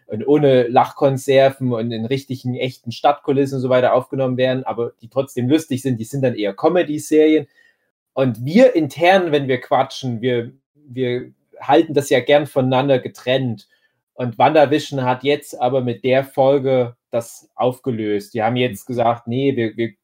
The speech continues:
nehmen generell Comedy-Serien. Und ich hab jetzt mal ein Bild gesehen, das ist ein Teaser für die nächste Folge und das sieht aus wie Modern Family.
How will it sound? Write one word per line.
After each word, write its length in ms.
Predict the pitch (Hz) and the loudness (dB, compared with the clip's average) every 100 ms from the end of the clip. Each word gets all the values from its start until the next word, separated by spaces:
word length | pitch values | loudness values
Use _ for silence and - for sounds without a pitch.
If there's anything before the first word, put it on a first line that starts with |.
| _ | _
nehmen 380 | _ 127 135 127 | _ -6 -2 0
generell 480 | 131 127 117 117 123 | 2 2 4 2 2
Comedy-Serien. 920 | - 151 160 143 135 143 143 147 139 _ - _ | 0 2 2 0 -2 2 2 2 -2 _ -20 _
Und 60 | 113 | -4
ich 100 | 123 | 0
hab 100 | 139 | 2
jetzt 200 | 147 - | 0 0
mal 160 | 127 113 | -2 -2
ein 140 | 104 | -2
Bild 280 | 143 180 196 | 2 2 0
gesehen, 340 | 185 - 170 156 | -10 -2 0 0
das 140 | 123 | -4
ist 100 | 123 | -8
ein 140 | 117 | -10
Teaser 400 | - 156 190 170 | -10 -14 -4 -2
für 160 | - 135 | -2 -4
die 100 | 113 | -2
nächste 400 | 139 185 - 160 | 0 0 -2 -6
Folge 320 | - 156 147 | 2 2 2
und 80 | 120 | 0
das 160 | 120 - | -2 -4
sieht 160 | 131 | -4
aus 240 | 117 139 139 | 0 0 -2
wie 80 | |
Modern 340 | 123 127 123 113 | -2 0 0 -4
Family. 680 | - 147 196 185 185 226 | -2 -2 0 -4 -6 -12